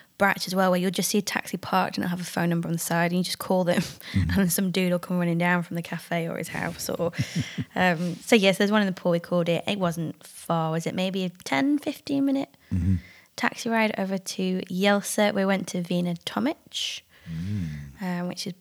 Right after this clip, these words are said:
Speaker 1: probably one of the best promoted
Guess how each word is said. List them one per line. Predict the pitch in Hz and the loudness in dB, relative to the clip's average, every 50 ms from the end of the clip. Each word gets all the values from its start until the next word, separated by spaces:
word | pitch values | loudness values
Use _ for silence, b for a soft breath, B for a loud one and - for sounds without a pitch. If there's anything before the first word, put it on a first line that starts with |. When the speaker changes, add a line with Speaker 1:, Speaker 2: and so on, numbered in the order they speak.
| _ _ _ | _ _ _
Speaker 1:
probably | - - 220 226 262 254 | -6 -2 0 2 2 2
one | 208 180 170 165 | 2 2 0 0
of | 165 | 0
the | 170 160 - - 170 165 - b b b b b b b b b b _ _ _ _ b b b b b b b b _ _ _ _ _ _ _ _ - 254 _ _ _ _ _ _ _ _ _ _ _ _ _ _ _ _ | 0 -2 -2 -2 -4 -8 -10 b b b b b b b b b b _ _ _ _ b b b b b b b b _ _ _ _ _ _ _ _ -20 -20 _ _ _ _ _ _ _ _ _ _ _ _ _ _ _ _
best | - 214 190 - - - - | -2 -2 -2 -2 -6 -8 -8
promoted | - - 208 208 208 214 240 247 - - - 311 302 - | -4 -2 0 2 2 2 0 -2 -4 -4 -4 -2 -4 -4